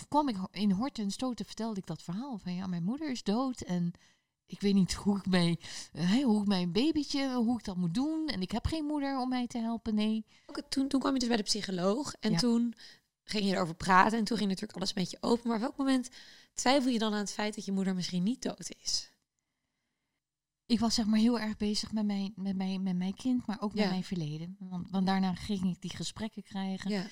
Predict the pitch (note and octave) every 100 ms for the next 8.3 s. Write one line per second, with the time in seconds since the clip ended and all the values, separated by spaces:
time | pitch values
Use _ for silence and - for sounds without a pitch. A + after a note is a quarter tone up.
0 | - F3+ - - G3 G3 F3 E3 - E3
1 | F3 F3 F3 F3 E3 D#3 E3 E3 D#3+ E3
2 | F#3+ G#3+ A#3 _ _ _ - G3 F#3 G3
3 | G3 F#3+ F3 E3+ F3+ D#3+ E3 - E3 D#3+
4 | D#3+ E3 - E3+ D#3 E3 A#3 B3 F3 D3+
5 | - _ _ _ _ _ G#3 F#3+ B3 _
6 | _ E3+ E3+ F3+ - F3+ F3+ - _ _
7 | _ _ - E3+ F#3 F#3+ - F3 D#3 D3+
8 | D3 - -